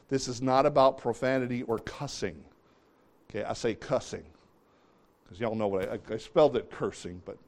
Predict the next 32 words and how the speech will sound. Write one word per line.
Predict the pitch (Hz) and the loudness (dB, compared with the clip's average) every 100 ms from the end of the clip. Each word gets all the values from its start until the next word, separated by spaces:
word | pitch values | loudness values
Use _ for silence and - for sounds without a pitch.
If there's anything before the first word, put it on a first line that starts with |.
| - | -14
you | 101 | -12
know. | 82 80 - - _ _ _ _ _ _ _ | -14 -16 -16 -16 _ _ _ _ _ _ _
We | 123 135 | 0 2
are | 127 | 4
not | 143 135 | 4 2
talking | - 135 135 131 | 2 2 2 0
about, | 120 117 123 120 - - - - _ _ _ _ _ _ _ _ - | 2 6 8 8 4 -10 -20 -20 _ _ _ _ _ _ _ _ -4
uh, | 101 101 | 0 0
using | 123 143 131 127 110 | 0 -2 0 -2 -2
foul | - 165 131 123 120 117 113 | -2 2 6 6 4 0 0
language. | 120 120 110 95 87 - - - _ _ _ _ _ | 0 0 -2 -6 -10 -14 -16 -20 _ _ _ _ _
Okay, | - 120 | -4 -4
that | 104 139 143 | 2 6 6
is | 143 - - | 6 0 0
a | |
lot | 127 123 135 | 2 4 4
of | |
times | 127 135 131 131 | 2 -2 -2 0
where | 127 143 | 2 4
this | 143 160 | 4 2
world | 156 185 247 262 202 | 10 12 12 12 12
automatically | 160 143 135 127 120 113 120 | 10 10 8 6 4 2 0
goes | 104 113 110 101 | 4 4 4 2
when | 120 120 | -4 -2
you | 113 | -4
say | 113 - 113 | -4 0 0
taking | 104 120 110 107 | 0 -2 -2 -6
the | |
Lord's | 104 113 110 | -2 -2 -2
name | 117 107 101 | -4 -4 -4
in | 101 | -6
vain. | 98 98 92 | -6 -8 -8